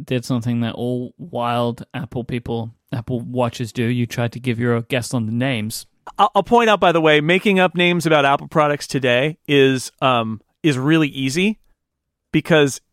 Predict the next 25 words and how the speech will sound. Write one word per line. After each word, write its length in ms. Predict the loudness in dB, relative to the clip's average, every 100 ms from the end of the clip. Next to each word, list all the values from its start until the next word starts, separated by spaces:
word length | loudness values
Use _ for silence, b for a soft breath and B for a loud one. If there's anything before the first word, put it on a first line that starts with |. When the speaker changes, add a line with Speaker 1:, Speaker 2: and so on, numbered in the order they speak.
| _ _ _ _ -6
Speaker 2:
people 240 | -2 4 4
will 100 | 6
be 140 | 4
like, 140 | 4 4
"No, 200 | 2 2
no, 200 | 0 2
they'll 160 | 2
never 280 | 2 2 2
do 200 | 0 2
that." 300 | 2 0 -4
And 100 | -6
you 80 | -6
say, 260 | -2 -2 -2 -10 _ _ _ _
"Won't 240 | -4 -2 0
they?" 220 | 2 2 0
<laughs> 440 | 0 2 2 4
Because, 360 | 2 4 2 2 _ B -2
like, 200 | 0 0 -4 B -2
like, 240 | 0 0 B B 0
I 80 | 2
don't 140 | 4
have, 220 | 4 2 B -4
show 220 | 0 4
me, 220 | 4 2
sh-, 140 | -2